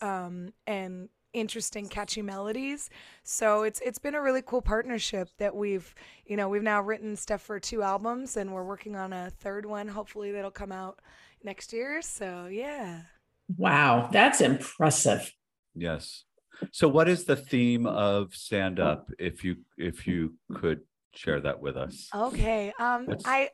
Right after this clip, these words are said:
Speaker 1: I like to say that I like to write music about empowerment. You know, obviously being a woman, I write a lot of music about female empowerment, but that album in particular was just kind of a, a celebratory, um, I don't know.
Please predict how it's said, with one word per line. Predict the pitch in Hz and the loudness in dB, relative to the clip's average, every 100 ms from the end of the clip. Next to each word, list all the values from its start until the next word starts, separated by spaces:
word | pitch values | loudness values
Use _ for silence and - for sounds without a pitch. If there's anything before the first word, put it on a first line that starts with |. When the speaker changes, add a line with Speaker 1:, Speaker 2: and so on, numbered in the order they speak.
| - - | -10 -6
Speaker 1:
I | 240 | -2
like | 277 294 370 | 2 2 0
to | 359 | -2
say | - 226 226 226 | 0 2 4 4
that | 214 208 | 4 4
I | 208 | 4
like | 214 214 | 2 0
to | 226 | 0
write | 208 | -2
music | 202 185 196 | -2 -6 -4
about | 196 185 | -4 -2
empowerment. | 185 - 196 202 220 247 254 - | 0 -2 -2 -4 -4 -6 -8 -4
You | 202 | -2
know, | 196 196 | -2 0
obviously | 202 214 - | 0 0 -4
being | 196 202 | -4 -4
a | 190 | -2
woman, | 196 196 190 | -2 0 0
I | 190 | 0
write | 190 190 190 | 0 0 0
a | 190 | 0
lot | 185 | -2
of | 180 | -4
music | 185 180 190 | -6 -8 -8
about | 185 - | -10 -10
female | 285 302 285 | -10 -4 -2
empowerment, | 262 254 240 240 233 - - - - - | 0 0 -2 -2 -6 -8 -6 -4 -4 4
but | 226 214 - | 6 6 4
that | 208 277 | 2 4
album | - 247 254 226 | 6 4 2 -2
in | |
particular | 196 214 220 - 208 202 | -4 -6 -6 -2 -2 0
was | 190 185 170 | -2 -4 -6
just | - 202 202 - - - - - - | -2 -2 -2 -6 -10 -12 -16 -18 -10
kind | 202 240 247 | -2 0 0
of | 226 | 2
a, | 226 | 2
a | 202 | 2
celebratory, | 202 226 220 220 220 185 220 214 214 208 208 202 202 - - _ - | 0 2 2 2 -2 -2 0 2 2 2 2 2 -2 -8 -20 _ -2
um, | 208 208 208 202 196 196 196 - _ - - - - - | 2 4 4 2 0 -2 -4 -8 _ -14 -14 -12 -12 -6
I | 294 | -2
don't | 294 | 0
know. | 254 247 220 | 4 6 6